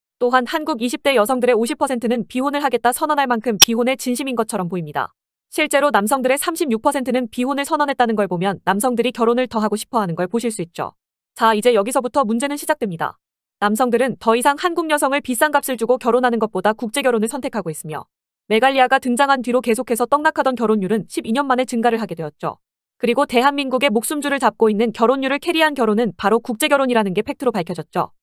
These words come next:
여러분 주변에는 국제결혼하는 사람이 없을 수도 있겠지만 열 명 중 한 명은 대한민국에서 국제결혼을 하고 있습니다.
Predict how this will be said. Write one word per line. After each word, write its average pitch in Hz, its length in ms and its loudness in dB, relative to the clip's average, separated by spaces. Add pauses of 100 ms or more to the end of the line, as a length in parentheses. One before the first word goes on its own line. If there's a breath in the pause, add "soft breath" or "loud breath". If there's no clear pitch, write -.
(300)
여러분 254 320 0
주변에는 240 520 0
국제결혼하는 294 680 0
사람이 233 300 -2
없을 226 240 -2
수도 233 180 -2
있겠지만 190 480 -4
열 208 140 0
명 269 160 -4
중 277 120 -6
한 254 120 -2
명은 208 340 -2
대한민국에서 262 720 -2
국제결혼을 269 560 -4
하고 185 140 -8
있습니다. 151 440 -12